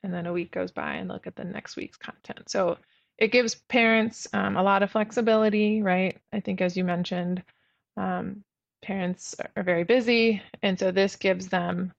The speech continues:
the opportunity to watch it on their own time, practice on their own time, and revisit the content too. So once you buy the program, you have lifetime access. So you can rewatch it as, as much as you want. Um,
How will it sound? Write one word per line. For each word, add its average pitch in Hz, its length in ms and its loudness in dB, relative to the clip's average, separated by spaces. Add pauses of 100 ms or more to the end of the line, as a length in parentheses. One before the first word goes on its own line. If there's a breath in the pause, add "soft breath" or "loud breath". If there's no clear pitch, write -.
(440)
the 214 60 2
opportunity 185 840 2
to 175 120 2
watch 175 320 0
it 196 220 -6
on 180 120 -2
their 165 180 -2
own 175 180 -2
time, 240 540 2
practice 226 500 0
on 214 160 4
their 208 140 2
own 202 260 2
time, 190 500 0 (360 soft breath)
and 214 240 4
revisit 240 520 4
the 269 100 2
content 269 640 -2
too. 226 320 -2
So 202 360 -2 (640)
once 214 180 4
you 226 100 4
buy 202 200 4
the 190 120 2
program, 196 760 0
you 208 160 0
have 180 160 2
lifetime 175 480 0
access. - 680 -4 (320)
So - 100 -6
you 190 60 -2
can 190 300 -2
rewatch 175 440 0
it 170 120 -2
as, 175 360 -6 (100)
as 208 140 -14
much 170 220 -8
as 170 160 -8
you 185 80 -6
want. - 260 -6 (720)
Um, 202 540 -6